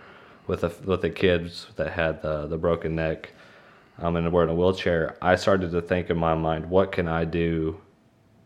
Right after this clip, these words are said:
in the future to really help those types of families?" Um, and sp-, specifically help those families. And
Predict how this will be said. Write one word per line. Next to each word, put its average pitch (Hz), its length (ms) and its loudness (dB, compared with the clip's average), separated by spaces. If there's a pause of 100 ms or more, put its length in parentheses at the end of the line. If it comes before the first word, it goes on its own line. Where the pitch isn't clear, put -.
(340)
in 98 120 2
the 87 60 4
future 87 520 2
to - 120 -2
really 82 640 0
help 85 320 -2
those 82 200 0
types 78 240 0
of - 80 -10
families?" 71 560 -8 (680)
Um, 82 580 -2 (840)
and 98 160 2
sp-, - 180 -14
specifically 90 760 0
help 78 180 -2
those 78 180 -6
families. 71 500 -12 (720)
And 87 540 2